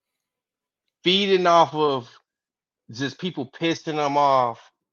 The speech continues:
It's one other player that you love to see when that happens, when that's Trae Young, bro. So now you, you know, you just get one pissed off and the other one gonna go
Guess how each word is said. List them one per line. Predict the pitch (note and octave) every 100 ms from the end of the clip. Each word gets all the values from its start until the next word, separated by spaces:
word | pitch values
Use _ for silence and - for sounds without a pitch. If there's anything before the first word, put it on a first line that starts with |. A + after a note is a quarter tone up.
| _ _ _ -
It's | B2+
one | B2+ C3 D#3
other | E3+ D#3 C#3 -
player | D3+ D3 C#3+ C3+
that | B2 -
you | A#2+
love | A#2+ C3 C3+
to | C3+
see | - C3+
when | B2+
that | C3 B2+
happens, | B2+ A#2+ A#2
when | A#2 A2+
that's | A#2 -
Trae | B2 B2
Young, | B2+ C#3 C#3 B2 A2
bro. | A#2+ B2+ A#2+ _ _ _
So | B2 A#2
now | C#3 D3
you, | D3 D#3
you | A#2 C#3 C3
know, | C#3 D#3 D#3 B2+ - _ _ _ _ _ _ _
you | C#3+ D3
just | D3 B2+
get | D3+ B2
one | C#3+ C#3+
pissed | B2+ D#3 C3+ D#3
off | D3 C#3
and | C3+
the | C3+
other | D3
one | D3 C#3
gonna | C3+
go | A#2